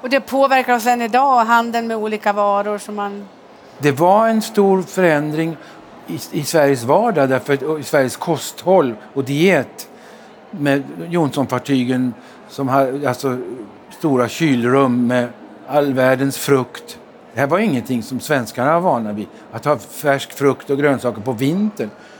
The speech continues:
Speaker 2: Det var först då.
Speaker 1: Och så fartygen med Greta Garbo, Evert Taube.
Speaker 2: Ja, berömda
Speaker 1: Otrolig
Speaker 2: passagerare.
Speaker 1: lyx, liksom. Och
Speaker 2: På de här handelsfartygen hade man också hytter.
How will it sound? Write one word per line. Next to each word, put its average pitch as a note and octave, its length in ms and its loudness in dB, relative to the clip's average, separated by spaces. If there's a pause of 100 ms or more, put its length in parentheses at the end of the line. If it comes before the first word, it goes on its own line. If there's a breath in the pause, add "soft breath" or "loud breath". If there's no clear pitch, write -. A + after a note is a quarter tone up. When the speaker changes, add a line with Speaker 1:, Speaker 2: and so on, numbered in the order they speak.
(140 loud breath)
Speaker 2:
Det F3 100 0
var G#3 140 2
först - 380 -2
då. C3+ 280 2 (680)
Speaker 1:
Och A#3 120 -4
så C4 120 0
fartygen B3+ 840 2
med A3 180 -2
Greta A#3 420 0
Garbo, A3 640 0 (220)
Evert B3 400 -2
Taube. G#3+ 400 -2
Speaker 2:
Ja, B2+ 300 6
berömda B2+ 440 2
Speaker 1:
Otrolig D3 340 2
Speaker 2:
passagerare. D4+ 580 2
Speaker 1:
lyx, C#4 560 -4 (220)
liksom. B3 580 -2 (480)
Och A#3+ 140 -6 (680)
Speaker 2:
På G#3+ 240 4
de A#3+ 160 2
här D3+ 120 2
handelsfartygen D#3 760 -2
hade D3+ 160 2
man D#3 120 2
också D#3 300 -4 (280 loud breath)
hytter. D3+ 640 0